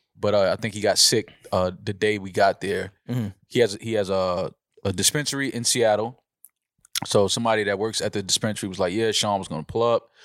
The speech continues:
Speaker 1: uh, but he's actually sick." And I was like, "Oh, hopefully it's not covid," you know, 'cause anybody gets sick now, you, you go right to covid.
Speaker 2: Could have used this as an alibi.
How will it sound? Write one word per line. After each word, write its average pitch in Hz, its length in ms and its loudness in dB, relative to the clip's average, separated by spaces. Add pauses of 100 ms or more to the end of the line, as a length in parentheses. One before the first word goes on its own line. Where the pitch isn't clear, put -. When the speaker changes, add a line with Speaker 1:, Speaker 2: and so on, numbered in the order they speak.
(360)
Speaker 1:
uh, 95 180 2
but 90 80 -4
he's 92 140 -2
actually 95 320 0
sick." 107 420 0 (120)
And 95 100 -4
I 92 40 0
was 95 120 -2
like, 95 100 4
"Oh, 92 220 0
hopefully 104 300 -2
it's 87 100 -4
not 85 140 -4
covid," 107 340 0
you 127 60 -4
know, 87 140 -4
'cause 87 180 -14
anybody 101 320 2
gets 92 160 0
sick 104 140 2
now, 82 140 -4
you, 85 120 -6 (300)
you 95 60 -4
go 95 180 0
right 90 200 -2
to - 60 -8
covid. - 280 -6 (360)
Speaker 2:
Could 123 120 0
have 113 60 -2
used 120 140 0
this 113 120 -2
as 104 100 0
an 104 60 0
alibi. 107 340 4